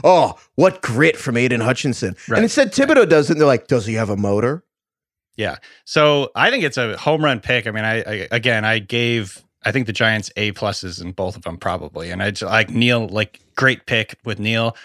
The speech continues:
Speaker 2: I was very bummed 'cause I was hoping he would fall to the Seahawks at that point. Um, so I don't know. It was just, yeah, a great pick. I think the overarching feel for the Giants is, it is absolute one eighty. Like,
Speaker 1: Yeah.
Speaker 2: for the longest time,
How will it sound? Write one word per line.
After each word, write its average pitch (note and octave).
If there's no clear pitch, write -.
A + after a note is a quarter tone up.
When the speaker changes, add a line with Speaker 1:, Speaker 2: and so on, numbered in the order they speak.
Speaker 2:
I C3
was B2+
very B2+
bummed A#2
'cause A#2
I A#2
was A2+
hoping A2+
he A2+
would A2
fall A2
to G#2
the G2
Seahawks B2
at A2+
that A#2+
point. B2
Um, G#2
so C#3+
I D3
don't F#3+
know. G3+
It B2+
was B2+
just, -
yeah, A2
a A#2
great B2
pick. D#3
I C#3+
think E3+
the B2
overarching D3+
feel B2
for G3
the C3+
Giants F#3
is, A#2
it D3+
is D#3
absolute E3
one A#2+
eighty. G#2
Like, A#2+
Speaker 1:
Yeah. G#2+
Speaker 2:
for E3+
the D#3+
longest F3
time, F3